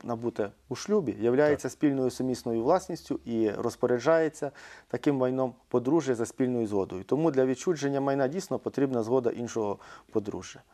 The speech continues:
Speaker 2: Мгм.
Speaker 1: Але, е, тут питання стоїть, е, риторичне, чому воно постало. Тому що саме об'єктом продажу є гараж.
Speaker 2: Мгм.
Speaker 1: І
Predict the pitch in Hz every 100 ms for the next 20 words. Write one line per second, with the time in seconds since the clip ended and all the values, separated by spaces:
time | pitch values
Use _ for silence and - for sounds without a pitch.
0 | - - 98 101 - 139 143 143 147 139
1 | - 139 131 123 123 120 120 - 190 190
2 | - 160 - 175 170 156 - 151 156 143
3 | - - _ 127 127 147 147 160 170 -
4 | 117 135 135 123 120 113 113 - 104 98
5 | 123 135 156 - - 147 117 - _ _
6 | _ _ _ - - - - - - -
7 | 156 147 - 151 135 151 - 131 160 170
8 | 131 113 131 107 98 - - - _ _
9 | - - - 104 87 95